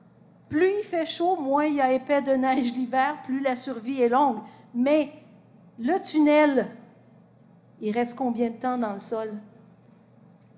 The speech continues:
Ben, jusqu'à trente ans. Il y a un chercheur aux États-Unis qui a compté combien de temps un tunnel pouvait rester.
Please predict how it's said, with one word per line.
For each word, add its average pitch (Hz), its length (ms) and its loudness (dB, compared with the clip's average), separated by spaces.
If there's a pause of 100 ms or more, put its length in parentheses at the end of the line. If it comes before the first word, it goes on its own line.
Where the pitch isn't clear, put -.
(480)
Ben, 226 220 0
jusqu'à 262 460 -4
trente 294 500 0
ans. 254 200 2 (1400)
Il 208 60 -2
y 220 60 4
a 226 40 4
un 240 80 2
chercheur 320 520 4
aux 294 80 2
États-Unis 262 680 2
qui 302 100 0
a 254 60 8
compté 349 680 4
combien 247 360 0
de 240 80 -8
temps 269 260 2
un 233 140 0
tunnel 254 400 0
pouvait 233 260 0
rester. 226 500 0